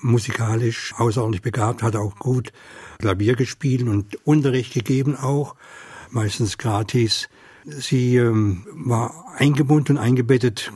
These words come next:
kann man sagen, Gott sei Dank, in eine gute Umgebung aus dem Universitätsbereich.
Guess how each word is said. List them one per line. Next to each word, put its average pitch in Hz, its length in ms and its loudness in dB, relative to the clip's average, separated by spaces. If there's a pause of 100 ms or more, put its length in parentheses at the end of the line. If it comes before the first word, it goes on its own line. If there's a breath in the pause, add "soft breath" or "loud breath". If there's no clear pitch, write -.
kann 120 140 -2
man 107 140 2
sagen, 104 440 -2 (140)
Gott 110 160 0
sei 113 120 -2
Dank, 107 320 -2
in 117 140 -2
eine 104 260 0
gute 117 440 0 (560 loud breath)
Umgebung 131 840 2
aus 110 380 -2
dem 117 260 2
Universitätsbereich. 110 1500 0